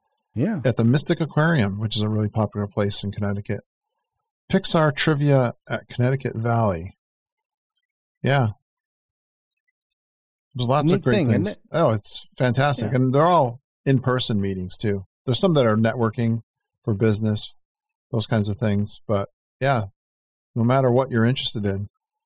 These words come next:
Speaker 2: you, and you can, if you don't have a,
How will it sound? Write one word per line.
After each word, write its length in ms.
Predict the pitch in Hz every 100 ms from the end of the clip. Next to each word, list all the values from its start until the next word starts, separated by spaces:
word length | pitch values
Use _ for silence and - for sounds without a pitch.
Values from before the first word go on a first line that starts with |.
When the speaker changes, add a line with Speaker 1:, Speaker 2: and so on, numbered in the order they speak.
| _ _ _ _
Speaker 2:
you, 160 | 117 110 _
and 160 | 143 220
you 60 | 190
can, 140 | 139
if 160 | 139 131
you 60 | 135
don't 180 | 147 120
have 240 | 127 151 120 - -
a, 320 | 120 104 101